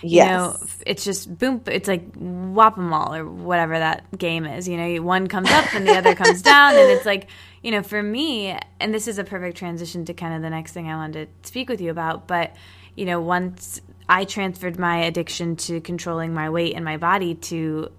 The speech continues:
Speaker 1: my work and my passions, and I could justify it, just like I could justify the weight and body one of, "Oh, I'm just trying to be super healthy," right? And then same thing with the work, "But I'm so passionate about it," you know? And so,
Speaker 2: <laughs>
Speaker 1: um,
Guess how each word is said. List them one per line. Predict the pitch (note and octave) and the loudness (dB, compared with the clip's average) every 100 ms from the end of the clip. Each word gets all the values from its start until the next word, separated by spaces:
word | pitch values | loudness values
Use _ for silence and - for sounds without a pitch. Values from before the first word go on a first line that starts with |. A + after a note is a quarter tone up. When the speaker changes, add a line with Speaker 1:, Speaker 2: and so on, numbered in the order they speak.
| - | -8
Speaker 1:
my | F3 | -6
work | D#3 G3 F#3+ - | -2 0 0 -4
and | - | -8
my | - - | -6 -8
passions, | - - F3+ - - F3+ | -2 0 0 -4 -10 -8
and | E3 | -8
I | D#3 | -6
could | F3 | -8
justify | D#3+ G3+ G#3+ A3 - C3+ | -4 -2 -2 -6 -4 -2
it, | - | -4
just | - C#4+ | -6 -4
like | E4+ | -2
I | D4 | -2
could | C4 F#3+ | -2 -4
justify | G3 F#3+ - F#3+ F3 E3 | 0 -2 -2 -4 -2 -2
the | D#3+ D#3+ | -2 -4
weight | E3 F#3 E3+ | -2 -2 -2
and | - | -2
body | E3+ G3 A#3 | 0 2 2
one | F3 D#3+ | 0 -2
of, | D#3 - - - D#4 | -6 -12 -18 0 4
"Oh, | D#4 | 6
I'm | C#4+ | 4
just | C#4 - | 0 -4
trying | C#4 C4 | -4 -2
to | |
be | B3+ B3 | -2 -4
super | - - C#4 | -4 -2 -2
healthy," | - F#4 F#4 - G#3+ F3+ F3 | 2 2 0 -2 0 0 0
right? | F#3+ G#3 D4 D4 | 0 -2 -2 -4
And | - G3+ G3+ | -4 -2 -2
then | G3 G3 F#3+ - - | -2 -2 -8 -16 -20
same | - A3+ G#3+ | -2 -2 0
thing | A3 | -2
with | G#3 G3 | -2 -4
the | G3 | -4
work, | G3 C4+ - | -4 -4 -4
"But | C4 | 0
I'm | D#4 | 0
so | D4 F4+ F#4 | 2 2 2
passionate | F4+ - - G4 - D#4+ D4+ | 0 -4 -4 -6 -8 -8 -6
about | C#4 C4+ B3+ A3+ | -4 2 2 2
it," | G#3+ G#3+ - | -2 -4 -4
you | A#3 | -2
know? | A3 B3+ | 0 0
And | A#3 A#3 B3 | 0 -2 -2
so, | A#3+ A3 G#3 - - | 0 0 0 -8 -18
Speaker 2:
<laughs> | - - - | -18 -10 0
Speaker 1:
um, | G#3 F#3+ F3 - | 2 2 -2 -8